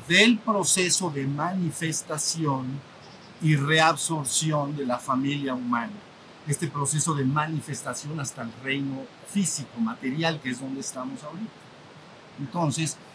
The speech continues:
nuestro esfuerzo es hacer, nuestra misión es hacer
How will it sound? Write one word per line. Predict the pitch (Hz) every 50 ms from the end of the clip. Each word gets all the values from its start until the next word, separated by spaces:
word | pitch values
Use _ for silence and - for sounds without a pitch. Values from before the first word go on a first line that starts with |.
| - - - - - - - - - - - - - - -
nuestro | 143 139 147 156 180 202 202 - - 226 208
esfuerzo | 170 - - - 165 165 156 127 113 - - - 131 - - - - - - - - -
es | 156 156 165 156 -
hacer, | 175 156 - - 160 147 147 143 - - - - - - - - - - - - - - - - - - - - - - - - - -
nuestra | 135 139 139 127 - - - 151 135 131
misión | 127 123 - - - 196 240 208 160 135 131 139 - -
es | - 151 - 175
hacer | 147 - 175 170 165